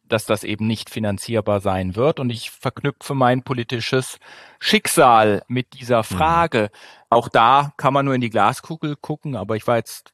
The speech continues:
Speaker 1: letzte Woche beim Bäcker, da saßen drei Rentner zusammen und dann sagte der eine, „Naja, wenn ich anguck, was meine Tochter mittlerweile an, äh, Sozialbeiträgen und Steuern zahlen muss,
Speaker 2: Mhm.
Speaker 1: das, und was ich an Rente bekomme,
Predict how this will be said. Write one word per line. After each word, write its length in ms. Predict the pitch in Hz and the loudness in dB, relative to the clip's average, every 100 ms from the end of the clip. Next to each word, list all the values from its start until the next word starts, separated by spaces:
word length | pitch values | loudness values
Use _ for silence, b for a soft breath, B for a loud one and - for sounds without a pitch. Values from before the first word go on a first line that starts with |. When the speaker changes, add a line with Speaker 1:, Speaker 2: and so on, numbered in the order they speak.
| _ | _
Speaker 1:
letzte 360 | - 117 - 110 | -8 -8 -8 -6
Woche 220 | 113 117 | -6 -4
beim 200 | 107 104 | -2 -2
Bäcker, 280 | 113 - 156 | -2 0 0
da 100 | 117 | 0
saßen 320 | 113 110 - | 2 0 -2
drei 220 | 117 107 104 | -2 -2 0
Rentner 400 | 110 117 113 - | -2 -2 -6 -6
zusammen 440 | 107 107 117 139 | -2 0 2 0
und 140 | 131 | -2
dann 120 | 123 117 | -2 0
sagte 340 | 117 - 113 | -2 -2 0
der 160 | 110 90 | 2 4
eine, 260 | 113 123 - B B B | 4 2 -2 B B B
„Naja, 320 | 113 147 156 | 2 4 4
wenn 140 | 117 110 | 2 0
ich 180 | - | -2
anguck, 480 | 120 156 - 160 - - B B - | -2 -2 -4 -4 -6 -14 B B 0
was 220 | 123 - | 0 2
meine 280 | 120 113 - | 2 2 0
Tochter 420 | 175 185 - 139 | 0 0 0 0
mittlerweile 800 | 135 - 131 117 117 120 117 - | -2 -2 0 2 2 4 0 0
an, 300 | 104 110 107 | -2 -2 -2
äh, 180 | 104 107 | -2 -4
Sozialbeiträgen 920 | 110 - 117 131 123 110 - 113 98 | -6 0 2 2 0 -2 -6 -8 -8
und 80 | |
Steuern 400 | - 151 180 123 | -2 0 2 0
zahlen 440 | - 123 110 113 120 | -4 -2 0 0 0
muss, 260 | 135 - - B | -2 -6 -10 B
Speaker 2:
Mhm. 140 | 101 | -2
Speaker 1:
das, 260 | 92 90 - | -2 -2 -4
und 120 | - 131 | -2 0
was 140 | 127 | 2
ich 220 | 214 123 | 2 2
an 80 | 131 | 4
Rente 320 | 117 180 185 | 4 4 2
bekomme, 500 | 135 120 135 135 156 | -2 0 2 2 0